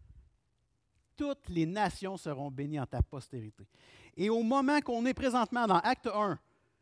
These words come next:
les apôtres ne le savent pas encore. Mais dès qu'on arrive en Acte deux, et après ça qu'on va tomber, autrement dit en Acte deux, les Juifs reçoivent l'Esprit. En Acte huit,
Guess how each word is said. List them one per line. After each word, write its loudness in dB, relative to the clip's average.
les 0
apôtres 6
ne -4
le 0
savent 0
pas 0
encore. 2
Mais 0
dès 2
qu'on -2
arrive 2
en 4
Acte -2
deux, -4
et 0
après 2
ça -2
qu'on 2
va 4
tomber, 0
autrement 0
dit 2
en 4
Acte -2
deux, 0
les 2
Juifs 2
reçoivent 2
l'Esprit. -4
En 2
Acte -2
huit, 2